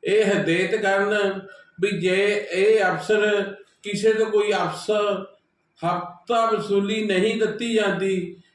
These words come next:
ਤਾਂ ਉਹਨਾਂ ਬੰਦਿਆਂ ਦੇ ਖਿਲਾਫ ਸਖਤ ਤੋਂ ਸਖਤ ਕਾਰਵਾਈ ਕਰਕੇ ਤੇ ਉਹ ਜਗ੍ਹਾ ਸਰਕਾਰ ਦੀ ਖਾਲੀ ਕਰਾਈ ਜਾਵੇ। ਅਗਰ ਪੰਜਾਬ ਦੇ ਵਿੱਚ ਇਹ ਨਜਾਇਜ਼ ਕਬਜ਼ੇ ਖਾਲੀ ਕਰਵਾਏ ਜਾਂਦੇ ਨੇ ਤਾਂ ਪੰਜਾਬ ਨੂੰ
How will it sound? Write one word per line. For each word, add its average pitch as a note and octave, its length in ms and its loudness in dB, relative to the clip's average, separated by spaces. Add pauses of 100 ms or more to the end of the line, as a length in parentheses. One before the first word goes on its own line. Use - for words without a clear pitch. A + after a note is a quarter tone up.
(120)
ਤਾਂ G#3 200 0
ਉਹਨਾਂ A3 480 0
ਬੰਦਿਆਂ F#3 460 0
ਦੇ A3 120 2
ਖਿਲਾਫ E3 520 2 (680)
ਸਖਤ G#3+ 480 -4
ਤੋਂ B3 220 -6
ਸਖਤ G#3 340 -2
ਕਾਰਵਾਈ F#3 480 0
ਕਰਕੇ F3+ 720 0 (360)
ਤੇ G3+ 140 -4
ਉਹ G#3 200 4
ਜਗ੍ਹਾ F#3+ 300 2
ਸਰਕਾਰ F3 480 0
ਦੀ F3+ 160 -2
ਖਾਲੀ D#3+ 440 0
ਕਰਾਈ F#3 240 2
ਜਾਵੇ। G3 460 0 (600)
ਅਗਰ A3+ 280 0
ਪੰਜਾਬ F#3 480 0
ਦੇ G#3 120 4
ਵਿੱਚ F3+ 340 0 (680)
ਇਹ A#3 200 2
ਨਜਾਇਜ਼ F#3+ 560 0
ਕਬਜ਼ੇ F#3+ 920 0
ਖਾਲੀ F#3+ 400 -2
ਕਰਵਾਏ F#3+ 360 0
ਜਾਂਦੇ F3+ 420 0
ਨੇ F3+ 440 -4 (240)
ਤਾਂ G#3 140 -2
ਪੰਜਾਬ F#3+ 600 0
ਨੂੰ G3 440 2